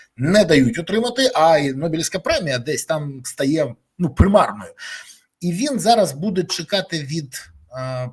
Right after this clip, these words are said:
Путіна якогось рішення. Бо якщо Трамп йде на перемовини і не погоджується зі всіма вимогами Путіна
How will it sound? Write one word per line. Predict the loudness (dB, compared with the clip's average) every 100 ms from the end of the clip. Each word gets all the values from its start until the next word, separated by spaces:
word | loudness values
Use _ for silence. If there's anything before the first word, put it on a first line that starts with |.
| -8
Путіна | -8 -4 -2 -4 -6 -14 _ _ _ _ _ -10
якогось | -8 -6 -8 -6 -8 -10 -10
рішення. | -8 -6 -8 -12 _ _ -20 -20 _
Бо | -4 2 4 6 4 2 -12 _ _ _
якщо | -8 -6 -2 -2 -2 -8
Трамп | -6 -4 -4 -10 _
йде | -10 -6 -4
на | -4 -8
перемовини | -8 -6 -4 -2 -2 -4 -6 -6 -4
і |
не | -4
погоджується | -6 -6 -6 -4 -4 -2
зі | 2 4
всіма | 4 2 2 2
вимогами | 0 -2 -2 -2 -4 -6
Путіна | -8 -8 -8 -8